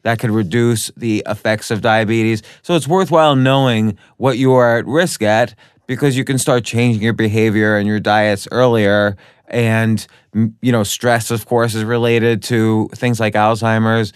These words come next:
So it's worth knowing what you're susceptible to, not because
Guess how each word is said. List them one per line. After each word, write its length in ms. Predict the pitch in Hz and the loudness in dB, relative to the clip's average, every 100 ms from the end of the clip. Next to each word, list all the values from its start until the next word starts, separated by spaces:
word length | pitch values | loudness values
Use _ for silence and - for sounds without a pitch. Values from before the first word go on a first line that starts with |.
| - _ _ | -16 _ _
So 380 | - 147 143 | 0 2 2
it's 160 | 156 - | -2 -4
worth 320 | 190 214 196 | -2 -2 -2
knowing 560 | 180 190 175 156 147 135 _ _ _ _ - | 0 2 2 2 0 -4 _ _ _ _ -14
what 300 | 131 160 107 | -2 0 0
you're 340 | 147 151 151 | 0 2 0
susceptible 680 | 135 147 - 208 - 127 127 | -2 -4 -2 -2 -2 -2 -2
to, 380 | 139 135 131 113 - - | 0 2 2 -2 -8 -6
not 240 | 131 190 | -2 -2
because 720 | 185 165 175 160 156 151 123 | -2 -2 2 4 4 2 -2